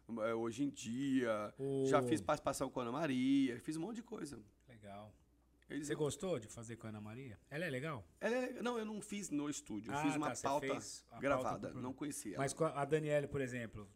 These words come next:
Speaker 1: Dani,
Speaker 2: Você
Speaker 1: maravilhosa.
Speaker 2: fazia lá?
Speaker 1: Super,
Speaker 2: Sua amiga?
Speaker 1: super. Minha amiga. Até hoje ela fala comigo no Instagram.
Speaker 2: É?
Speaker 1: Super gente boa. A vida toda comigo foi bacana.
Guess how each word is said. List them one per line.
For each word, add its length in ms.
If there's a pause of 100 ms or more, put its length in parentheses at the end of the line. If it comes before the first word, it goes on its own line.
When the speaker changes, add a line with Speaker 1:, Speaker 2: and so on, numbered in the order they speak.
Speaker 1:
Dani, 220
Speaker 2:
Você 60
Speaker 1:
maravilhosa. 440
Speaker 2:
fazia 160
lá? 120 (200)
Speaker 1:
Super, 540
Speaker 2:
Sua 100
amiga? 300
Speaker 1:
super. 180
Minha 240
amiga. 260
Até 320
hoje 220
ela 100
fala 240
comigo 260
no 60
Instagram. 400 (160)
Speaker 2:
É? 240 (300)
Speaker 1:
Super 380
gente 240
boa. 280 (440)
A 100
vida 260
toda 320
comigo 300
foi 140
bacana. 420